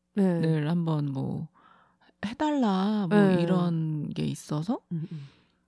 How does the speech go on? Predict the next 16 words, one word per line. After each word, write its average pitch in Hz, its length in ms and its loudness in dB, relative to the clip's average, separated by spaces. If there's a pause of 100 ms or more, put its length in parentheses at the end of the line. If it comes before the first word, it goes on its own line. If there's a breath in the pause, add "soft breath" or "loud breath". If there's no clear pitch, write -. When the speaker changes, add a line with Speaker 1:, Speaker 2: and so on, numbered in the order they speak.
(320)
Speaker 2:
그 - 120 -8
대전 196 600 0
되게 185 400 2
추운 427 440 -2
날이었던 220 760 4
걸로 151 220 -2
기억하는데 160 880 -6 (100)
Speaker 1:
네. 156 320 -4 (180)
Speaker 2:
대전 202 360 2
놀이동산 208 680 0
가서 175 540 -4 (1200 soft breath)
그 165 220 -10
작은 302 760 -2
거 208 120 0
촬영하다가 226 760 -2
진짜 170 460 -8